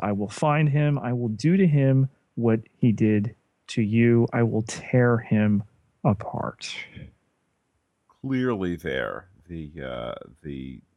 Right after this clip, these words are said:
Speaker 2: uh, w-, uh, what I would argue, you know, the incontrovertible implication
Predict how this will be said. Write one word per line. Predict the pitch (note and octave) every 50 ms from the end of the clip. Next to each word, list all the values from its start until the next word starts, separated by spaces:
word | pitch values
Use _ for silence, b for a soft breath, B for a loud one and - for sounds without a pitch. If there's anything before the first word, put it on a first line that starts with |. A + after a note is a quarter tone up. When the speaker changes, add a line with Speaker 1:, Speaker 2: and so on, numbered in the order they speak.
| _ _ _ _ _ _
Speaker 2:
uh, | D2
w-, | C#2 D#2 D2+ - - B1+
uh, |
what | C#2 D2+ D2
I | C#2
would | C#2+ C#2 C2+
argue, | D2 D2+ D#2 D2+ - D2+ C2+ C#2 C#2+
you | - C2
know, | A1+ C#2 _
the | - C#2+ C2 - -
incontrovertible | F#2 F#2+ - - E2+ D#2+ D#2+ - - D#2+ D2 - D#2+ E2 E2+ D2+ D#2 C#2+ D2+ C#2 C2 B1+ - - _ _ _
implication | E2 E2 D#2 E2 D#2 D2+ _ F2+ E2 D#2+ D#2 - - C#2+ C2 B1+